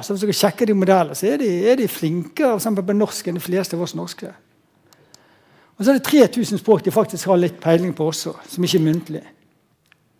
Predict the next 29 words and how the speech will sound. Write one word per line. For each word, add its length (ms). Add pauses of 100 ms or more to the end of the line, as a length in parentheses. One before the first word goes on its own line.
(960)
Og 120
hvor 100
lang 160 (160)
tid 320
brukte 240
de 80
på 100
å 60
lære 260
et 60
nytt 160
språk? 400 (1040)
Sant, 160
jeg 100
lærte 380
tysk 400
på 80
ungdomsskole 480
og 60
videregående 480
i 20
flere 240
år 320
uten 240
å, 160
uten 240
å 80
lære 320
det. 120